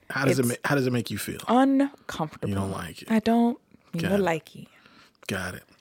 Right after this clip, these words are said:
Speaker 1: You got a lot of growing up to do, <laughs> Six.
Speaker 2: I don't,
Speaker 1: <laughs> You got
Speaker 2: I
Speaker 1: a
Speaker 2: don't
Speaker 1: lot of
Speaker 2: know.
Speaker 1: growing up to do.
Speaker 2: I don't know.
Speaker 1: Um, yeah, I mean, it does, it's not particularly comfortable for me either, but, you know, I, I, this is what I say. For, for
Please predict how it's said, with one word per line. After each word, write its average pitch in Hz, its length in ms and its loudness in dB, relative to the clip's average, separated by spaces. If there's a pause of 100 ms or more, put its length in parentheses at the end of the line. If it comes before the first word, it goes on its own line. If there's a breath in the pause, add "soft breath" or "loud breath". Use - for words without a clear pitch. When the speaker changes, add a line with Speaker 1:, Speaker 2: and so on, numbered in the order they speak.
(340 loud breath)
Speaker 1:
You 131 120 0
got 143 120 6
a - 20 6
lot 135 180 4
of 117 80 0
growing 127 260 4
up 131 140 4
to - 80 -10
do, - 120 -6
<laughs> - 40 -4
Six. - 560 2
Speaker 2:
I 202 40 2
don't, 240 440 2
Speaker 1:
<laughs> 156 200 -4
You 127 100 -4 (100)
got - 120 2
Speaker 2:
I 254 40 6
Speaker 1:
a - 20 4
Speaker 2:
don't - 20 4
Speaker 1:
lot 302 180 2
of 311 100 0
Speaker 2:
know. 233 60 -2
Speaker 1:
growing 127 200 0
up - 120 -6
to - 100 -14
do. 110 220 -10 (140)
Speaker 2:
I 226 80 -2
don't 240 180 -4
know. 233 260 -2 (440 loud breath)
Speaker 1:
Um, 127 600 2 (180)
yeah, 156 440 4
I 151 40 2
mean, 151 220 4
it 147 120 2
does, 147 200 6
it's 135 200 -2
not 127 260 -2
particularly 107 480 -2
comfortable 98 420 -2
for - 120 -6
me 104 160 -4
either, 98 420 -4
but, 92 320 -8 (180)
you 123 160 -2
know, 95 280 -6
I, - 160 -8 (420)
I, 120 140 -2
this 117 320 0
is 107 80 0
what 104 120 -2
I 90 100 -4
say. - 280 -6 (600 soft breath)
For, 98 420 -4 (180)
for 98 500 -4